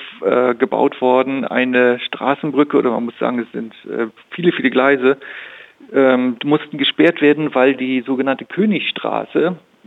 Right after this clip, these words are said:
ist, ähm, gesperrt worden, weil die Brücke, die alte, abgängig war. Und das hat zur Folge gehabt, dass von den zwölf Bahnsteigkanten, die es in Hannover gibt, eine einzige oder ein Bahnsteig nur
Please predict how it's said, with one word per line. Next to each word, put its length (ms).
ist, 220
ähm, 480
gesperrt 600
worden, 500
weil 440
die 80
Brücke, 380
die 120
alte, 360
abgängig 520
war. 320
Und 180
das 100
hat 180
zur 80
Folge 380
gehabt, 340
dass 160
von 200
den 200
zwölf 260
Bahnsteigkanten, 800
die 60
es 100
in 80
Hannover 340
gibt, 340
eine 220
einzige 500
oder 140
ein 180
Bahnsteig 480
nur 300